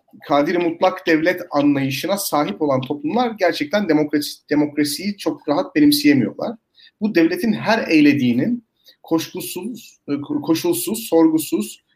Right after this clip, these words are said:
sualsiz bir şekilde doğru olduğu bir,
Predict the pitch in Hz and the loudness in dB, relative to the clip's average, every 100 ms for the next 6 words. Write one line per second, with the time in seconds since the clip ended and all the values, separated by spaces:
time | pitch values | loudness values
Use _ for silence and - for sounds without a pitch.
0 | _ - - 151 156 170 233 202 160 151 | _ -8 2 4 4 2 -2 -4 -2 -2
1 | 147 202 170 143 147 180 170 135 117 170 | 0 -2 2 6 8 8 6 4 2 -2
2 | 202 175 - | -2 -4 -6